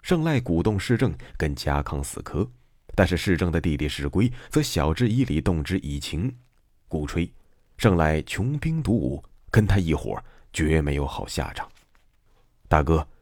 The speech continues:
你看人家德川家康一脸忠厚，呃，你看他对信长怎么样就知道了，忠诚的就像一条狗。咱们跟他结盟，一定可以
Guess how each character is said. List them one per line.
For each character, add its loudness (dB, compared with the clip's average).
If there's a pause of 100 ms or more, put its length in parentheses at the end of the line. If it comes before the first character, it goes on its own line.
(220)
你 4
看 2
人 2
家 2
德 2
川 -2
家 -2
康 -2
一 2
脸 -2
忠 0
厚， -6 (360)
呃， 0 (280)
你 0
看 0
他 -4
对 0
信 -2
长 -2
怎 -4
么 -8
样 -6 (200)
就 -8
知 -8
道 -4
了， -16 (560)
忠 6
诚 0
的 4
就 0
像 -2
一 -4
条 -2
狗。 -8 (840)
咱 0
们 -2
跟 -2
他 0
结 -4
盟， -12 (560)
一 2
定 0
可 0
以 0